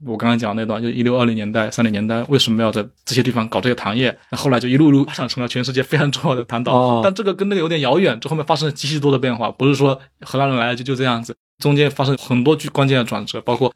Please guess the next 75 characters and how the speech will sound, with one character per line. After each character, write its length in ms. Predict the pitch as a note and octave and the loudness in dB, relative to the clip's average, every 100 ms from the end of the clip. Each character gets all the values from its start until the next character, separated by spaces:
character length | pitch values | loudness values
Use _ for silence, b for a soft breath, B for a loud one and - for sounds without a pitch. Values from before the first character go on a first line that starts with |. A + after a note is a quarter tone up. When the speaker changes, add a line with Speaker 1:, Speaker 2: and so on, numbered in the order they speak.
| C3+ | -4
Speaker 1:
在 100 | B2 | -6
台 200 | - A#2+ | -2 0
湾 160 | C3 | 2
那 80 | B2+ | 0
个 160 | A#2 A2+ B B | -4 -8 B B
回 160 | - B2 | 0 4
归 180 | C#3 D3+ | 4 4
之 140 | C#3+ | 4
后， 140 | C#3+ | 2
那 120 | A#2+ A#2 | 2 -2
个 140 | A2 | -4
其 100 | - | -6
实 80 | A2 | -6
变 220 | A2+ B2+ | -2 -2
化 80 | A#2+ | -2
很 160 | G2 | -6
大， 240 | E2 G2 F2 _ _ | -4 -4 -4 _ _
在 100 | C3 | -6
巴 160 | A#2+ C3+ | 0 0
达 120 | C#3 | 2
维 120 | A2+ | 0
亚 120 | A#2+ | 0
那 100 | A#2 | 0
个 60 | A2+ | -2
问 100 | A2+ | -4
题 140 | - | -4
也 60 | B2+ | -2
是 180 | - A2+ - | 0 -2 -4
有 200 | C3 B2 | -10 -4
一 40 | A#2+ | -2
系 120 | E3 | 2
列 80 | C3+ | 0
的 80 | A#2 | 0
变 160 | A#2 | -4
化。 220 | G#2+ G#2 - _ _ _ - | -2 -4 -4 _ _ _ -2
Speaker 2:
嗯， 280 | C3 B2+ C3 | 0 0 0
那 140 | G3 F3 | 2 2
也 100 | D3 | 2
就 80 | |
是 60 | F3 | 2
说， 160 | F#3+ F#3 | 2 2
相 240 | G#3 G3 | 2 2
当 100 | G3 | 2
于 60 | F#3 | -2
在 160 | F3+ | -4
一 200 | D3+ F#3 | 0 4
六 320 | F#3 F#3+ C3 | 4 2 -2
二 300 | A#2 F3+ E3+ | -4 0 0
零 180 | A2+ G#2 | 0 -2
到 140 | B2 B2+ | -2 0
一 100 | C#3 | 2
六 140 | C3 | 0
三 220 | A2+ D3 | 2 0
零 100 | D3 | 0
年 180 | B2+ A#2 | -2 -2
代， 300 | B2 G#2+ F#2+ - | 2 2 0 -6
Speaker 1:
嗯。 220 | C#3 B2+ | -6 -2
Speaker 2:
在 120 | C3 | 0
巴 120 | C3+ | 2
达 100 | D3 | 4
维 80 | C#3+ | 4
亚 140 | D3 B2 | 2 0
这 100 | A#2+ | -2
片 160 | B2 | -2
地 140 | B2 A#2+ | 0 -2
区 180 | - | -2
才 320 | A#2+ - A2+ B2+ | -4 -2 -4 -4
开 320 | - D#3+ F3 | -4 -2 -2
始 400 | - - - - - | -6 -12 -10 -10 0
有 140 | B2 | 4
了 120 | A2 A2 | 4 4
更 180 | D#3+ | 0
广 180 | C3+ G#2+ | 2 0
泛 240 | G2 A#2 G#2+ | 0 0 2
的 240 | F#2+ - | 0 -2